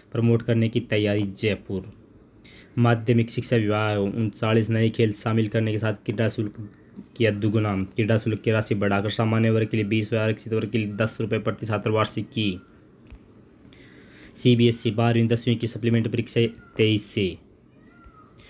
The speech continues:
दस्तावेज जमा करवाने की अंतिम तिथि दस तक। जी हाँ, अपने राजकीय वाणिज्य महाविद्यालय कोटा में बीकॉम प्रथम वर्ष में प्रवेश के लिए आवेदन करने हुई रिक्त सूची या प्रतीक्षा सूची में शामिल विद्यार्थी दस्तावेज व फीस जमा कराने की अंतिम तिथि दस तक, तक है फ्रेंड्स।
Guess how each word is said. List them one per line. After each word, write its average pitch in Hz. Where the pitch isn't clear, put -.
दस्तावेज 113
जमा 117
करवाने 117
की 110
अंतिम 110
तिथि 110
दस 107
तक। 110
जी 107
हाँ, 110
अपने 113
राजकीय 107
वाणिज्य 107
महाविद्यालय 107
कोटा 113
में 107
बीकॉम 113
प्रथम 120
वर्ष 117
में 113
प्रवेश 113
के -
लिए 113
आवेदन 110
करने 113
हुई 110
रिक्त 113
सूची 117
या 117
प्रतीक्षा 120
सूची 113
में 117
शामिल 113
विद्यार्थी 113
दस्तावेज 113
व 110
फीस 113
जमा 113
कराने 113
की 113
अंतिम 110
तिथि 113
दस 107
तक, 117
तक 98
है 95
फ्रेंड्स। 98